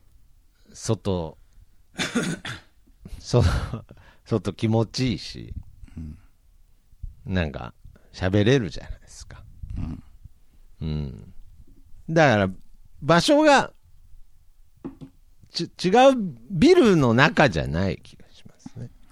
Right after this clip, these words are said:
Speaker 2: うん。
Speaker 1: だから公園とかで、なんか、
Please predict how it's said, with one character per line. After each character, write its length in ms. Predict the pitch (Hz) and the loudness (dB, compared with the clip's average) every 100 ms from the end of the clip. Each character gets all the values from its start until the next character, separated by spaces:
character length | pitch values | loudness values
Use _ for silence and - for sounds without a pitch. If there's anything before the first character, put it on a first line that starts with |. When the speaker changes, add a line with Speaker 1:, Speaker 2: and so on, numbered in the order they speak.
| _ 135 | _ -6
Speaker 2:
う 40 | |
ん。 360 | 98 82 78 - _ - | -4 -4 -6 -10 _ 0
Speaker 1:
だ 60 | |
か 80 | - - - - _ _ _ _ _ _ _ _ _ | 0 0 -6 -18 _ _ _ _ _ _ _ _ _
ら 160 | - 80 | -8 -8
公 400 | - 151 156 151 | -2 2 4 4
園 340 | 151 151 147 | 2 0 0
と 180 | - 139 | 0 0
か 220 | 127 117 104 - _ _ - | 2 2 0 -10 _ _ -4
で、 440 | 147 190 139 87 - _ _ _ - | 2 4 4 0 -8 _ _ _ -18
な 180 | 98 78 | -14 -14
ん 100 | 71 | -14
か、 280 | - - | -20 -20